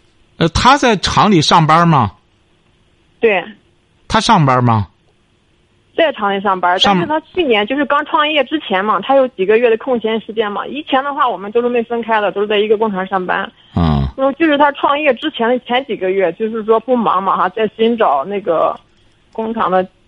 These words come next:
Speaker 2: 租住地什么之类的嘛。就这几个月之间，
Speaker 1: 谁是厂长？
Speaker 2: 认识了一个人，虽然他是厂长嘛，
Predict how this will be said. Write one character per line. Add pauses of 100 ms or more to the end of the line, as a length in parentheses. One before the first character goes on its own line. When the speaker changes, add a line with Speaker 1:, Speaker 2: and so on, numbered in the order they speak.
(420)
Speaker 2:
租
住
地
什
么
之
类
的
嘛。
就
这
几
个
月
之
间， (180)
Speaker 1:
谁
是
厂
长？
Speaker 2:
认
识
了
一
个
人， (1040)
虽
然
他
是
厂
长
嘛，